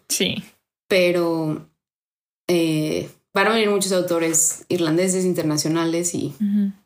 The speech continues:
Speaker 2: está, está interesante.
Speaker 1: ¿Va a ser en Dublín o en, no, en Galway?
Speaker 2: En Galway, ajá.
Speaker 1: Sí,
Speaker 2: Sí,
Speaker 1: sí.
Speaker 2: en Dublín es el del, aunque la verdad, no porque esté siendo, esté trabajando ahí, pero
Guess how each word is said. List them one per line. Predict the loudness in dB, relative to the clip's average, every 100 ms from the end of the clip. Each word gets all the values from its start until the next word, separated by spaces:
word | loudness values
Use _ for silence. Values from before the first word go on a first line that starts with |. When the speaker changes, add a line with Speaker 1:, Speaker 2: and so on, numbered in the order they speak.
| _ _ -6
Speaker 2:
está, | -4 0 -2 -2 -8 _ _ _ -20 -20 _ _ -6
está | -2 0
interesante. | 0 -2 -2 0
Speaker 1:
¿Va | 2
a |
ser | 2
en | 4
Dublín | 2 2 0 -2 -6 -14 -4
o | -2 0 0
en, | 0 0
no, | 0
en | 0
Galway? | 0 -2 -6 -10 -8 -6 -6 -8 _ _ _ _
Speaker 2:
En | 2 4
Galway, | 4 2 2
ajá. | 2 2 2
Speaker 1:
Sí, | 2
Speaker 2:
Sí, | 4
Speaker 1:
sí. | 4 2
Speaker 2:
en | 2
Dublín | 2 2 2 2
es | 2
el | 0 2
del, | 2 2 0 -2 -4 -8 -14 _ _ _ _ _ _ _ -2
aunque | 0 0 -2 -4 -6 0
la | 2 2
verdad, | 2 2 2 0 0
no | 0
porque | 0 0 0 0 0 -2
esté | -2 0 0
siendo, | 2 2 0 -2 -4
esté | -4 -4
trabajando | -2 0 0 0 0
ahí, | 0
pero | 0 0 -2 -8